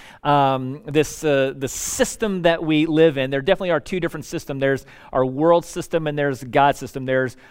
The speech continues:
our world's morals, our cultural morals, and heavenly morals. Uh, there's the, the, the earthly ideas and there's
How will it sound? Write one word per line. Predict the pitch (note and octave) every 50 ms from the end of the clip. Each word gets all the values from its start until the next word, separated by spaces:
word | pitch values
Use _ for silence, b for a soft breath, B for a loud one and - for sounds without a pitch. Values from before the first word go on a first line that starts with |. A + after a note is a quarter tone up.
| B
our | - D#3 D3+
world's | C#3 C3 C3+ D3+ E3+ F3 F3+ F#3 F#3+ F#3+ F#3 D#3+ F3+
morals, | F3 E3+ E3+ E3+ F3+ F#3 F#3 F#3 F#3 F#3 F#3 -
our | D3+ B2+
cultural | - - - - B3+ B3+ - - F#3+ F#3 F3
morals, | F3 E3+ E3+ F3+ F3+ F3+ F3 E3+ - F3+
and | E3+ D#3 D3 C#3
heavenly | A#2 - F#3 F#3+ F3+ F#3+ E3+ D#3+ D#3+ D#3
morals. | D3 C#3+ C#3 C#3 C3+ B2+ B2+ C3 - B B B B B B
Uh, | - C#3+ C#3 C3+ C3+ C#3 C#3+ C#3
there's | C#3 C#3 C#3+ D#3+ D#3+ C#3 C#3+ D3+ D3+ D3 D3 C#3 -
the, | - D3+ D3+ D3
the, | D3 B2 C#3+ C#3+ D#3
the | D#3 D3 C#3 - -
earthly | G3+ G3+ F#3 - G#3+ G3+ G3 -
ideas | F3 F3 F3 D#3 C#3+ E3 F3+ F3+ F3+ F#3 F3 D#3+ - -
and | F3 E3 D#3+ D#3+ D#3+ D#3+ D3
there's | D#3 D3+ D3+ D#3 C#3+ -